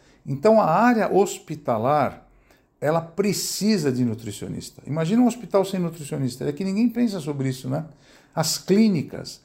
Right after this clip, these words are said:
a saúde pública. Imagina a saúde pública, o que precisa de nutricionista pra indicar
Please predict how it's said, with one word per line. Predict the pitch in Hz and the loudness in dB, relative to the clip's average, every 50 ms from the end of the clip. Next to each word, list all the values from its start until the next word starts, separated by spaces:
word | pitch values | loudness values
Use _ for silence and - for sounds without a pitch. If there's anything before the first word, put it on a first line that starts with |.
| _ _ _ - | _ _ _ -10
a | - 170 | -8 -6
saúde | - - 190 196 214 226 196 202 | -2 2 2 4 4 2 0 -4
pública. | 180 - - - 254 269 226 165 127 - - - 95 82 80 - _ _ _ _ _ _ - | -8 -6 0 2 4 4 4 2 0 -2 -4 -8 -12 -12 -12 -16 _ _ _ _ _ _ -8
Imagina | 139 156 170 170 220 254 233 220 | -6 -6 -2 0 2 2 2 2
a | 208 | 2
saúde | 214 - 185 185 214 247 247 202 180 | 0 2 2 4 4 4 2 0 -2
pública, | - - 220 226 190 147 123 - - 87 - - _ _ _ _ - | -4 -2 -2 0 0 -2 -4 -6 -8 -12 -14 -16 _ _ _ _ -6
o | 175 160 | -6 -6
que | 160 - 240 233 | -2 -2 -2 -2
precisa | - - 208 175 - - - 214 202 185 196 | 0 -2 -2 -2 -2 -4 -4 -2 -2 -2 -2
de | 170 170 180 | -2 -2 -2
nutricionista | 165 160 160 - 156 151 - 147 147 180 170 - 165 | -2 -4 -4 -6 -6 -4 -2 0 0 0 0 -2 -2
pra | - - 165 165 165 165 - 147 | 0 0 2 0 0 -2 -2 -2
indicar | 147 165 165 143 139 135 - - - 160 160 143 139 - - - _ | 0 0 0 -2 -4 -6 -4 0 2 2 2 2 0 -6 -16 -20 _